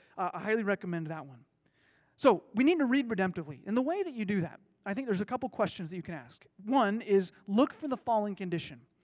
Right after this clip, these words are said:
And by that, I mean what aspect of sin or consequences of sin or just the result of living in a fallen and sinful world, like a natural disaster.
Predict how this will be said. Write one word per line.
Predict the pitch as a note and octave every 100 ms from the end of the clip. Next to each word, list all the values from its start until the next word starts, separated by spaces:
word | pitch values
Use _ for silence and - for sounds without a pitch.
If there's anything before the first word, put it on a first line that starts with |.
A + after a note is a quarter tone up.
| _ _ _
And | G#3
by | A3 D4+
that, | B3+ A3+
I | G#3+ G#3+
mean | G#3 E3+
what | A3+ D#4
aspect | A#3 B3+ - C#4+ G3+
of | -
sin | - B3 C4+ E4+ G4 F#4+ - -
or | G#3
consequences | F#3+ - C#4+ D4+ C#4+ - C#4+ C4+ C#4+ -
of | G#3+ F#3
sin | - C#4 D#4 E4+ - -
or | A#3
just | D4 -
the | C#4+
result | B3+ F3+ B3+ F4 C#4+
of | B3+
living | G#3+ D#4+ F4 D#4+
in | B3
a | G#3
fallen | - F4 F4+ F4
and | D4+ B3
sinful | - C#4 C#4+ C4
world, | A#3 G3 D#3 C#3 -
like | F#3+ F#3
a |
natural | G#3 B3 A#3+ B3+
disaster. | G#3 F#3 G3+ F#3 - C#3+